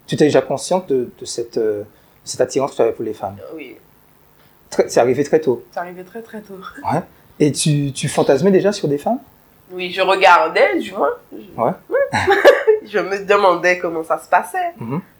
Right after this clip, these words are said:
Speaker 2: Mais ouais, ouais, très
Speaker 1: Mais
Speaker 2: tôt.
Speaker 1: est-ce que tu, tu, tu l'as partagé à l'époque ? Tu en as parlé ?
Speaker 2: Non.
Speaker 1: À la famille ou des amis ?
Speaker 2: Non.
Speaker 1: Il y avait un sentiment de, de honte ?
Speaker 2: Pas de honte, mais comme je fais partie d'une famille religieuse, du coup,
Speaker 1: Mhm.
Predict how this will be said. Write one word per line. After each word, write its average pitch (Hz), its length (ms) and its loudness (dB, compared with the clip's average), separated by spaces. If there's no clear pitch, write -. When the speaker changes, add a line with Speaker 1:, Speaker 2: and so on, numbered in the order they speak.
Speaker 2:
Mais 151 220 -12
ouais, 208 120 -2
ouais, 285 200 -4
très 160 140 0
Speaker 1:
Mais - 40 -6
Speaker 2:
tôt. - 140 -14
Speaker 1:
est-ce - 140 0
que 160 60 -2
tu, 151 420 -4
tu, 135 360 -12
tu - 120 -12
l'as 123 100 2
partagé 131 520 0
à 131 60 -2
l'époque ? 120 340 0
Tu - 100 -18
en 113 60 -10
as 117 80 -6
parlé ? 135 400 0
Speaker 2:
Non. 143 180 -8
Speaker 1:
À 110 160 2
la 107 120 -4
famille 117 300 -2
ou 127 60 -4
des 113 180 -6
amis ? 131 320 -4
Speaker 2:
Non. 139 100 -10
Speaker 1:
Il 139 60 -2
y 139 40 4
avait 135 140 2
un 156 40 0
sentiment 143 380 -2
de, 123 280 -2
de 127 200 -6
honte ? 240 200 -6
Speaker 2:
Pas 269 140 6
de 294 260 -4
honte, 294 280 -8
mais 214 240 -2
comme 254 240 -4
je 262 140 -8
fais 254 120 -6
partie 202 300 0
d'une 180 120 -18
famille 185 280 0
religieuse, 180 640 0
du 175 140 -18
coup, - 140 -10
Speaker 1:
Mhm. 302 180 -4